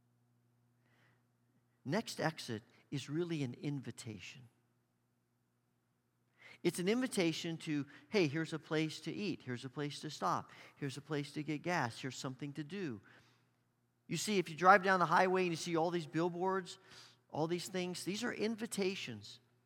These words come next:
No one is making us stop at those things. We have to decide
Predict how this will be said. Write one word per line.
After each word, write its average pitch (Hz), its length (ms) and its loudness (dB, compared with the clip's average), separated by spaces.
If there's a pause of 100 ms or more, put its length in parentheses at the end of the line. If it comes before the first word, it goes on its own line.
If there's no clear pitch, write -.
(560)
No 190 140 6
one 269 220 6
is 233 160 2
making 180 580 0
us 135 160 -2
stop 175 400 0
at 151 100 -6
those 123 240 -6
things. 107 440 -8 (500)
We 226 260 2
have 220 340 2
to 208 80 -2
decide 156 680 0